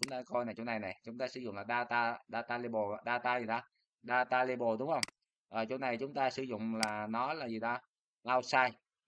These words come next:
Outside, à, outside and nha, outside and này. Ok. Nằm bên ngoài á. Rồi ở chỗ này chúng ta anno-, annotate, chúng ta cho cái title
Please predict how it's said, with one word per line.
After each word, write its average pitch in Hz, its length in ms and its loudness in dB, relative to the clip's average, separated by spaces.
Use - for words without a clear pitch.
Outside, 127 400 4
à, 127 520 2
outside 120 360 2
and 107 160 0
nha, 120 180 0
outside 107 280 -4
and 101 120 -8
này. 92 100 -14
Ok. 117 280 -4
Nằm 113 180 -4
bên 131 140 -4
ngoài 113 280 0
á. 147 180 -4
Rồi 123 240 6
ở 135 140 4
chỗ 127 180 2
này 147 180 0
chúng 147 160 -4
ta 139 140 2
anno-, 127 500 2
annotate, 135 680 2
chúng 147 180 -8
ta 131 240 4
cho 127 140 -4
cái 127 160 -8
title 120 240 0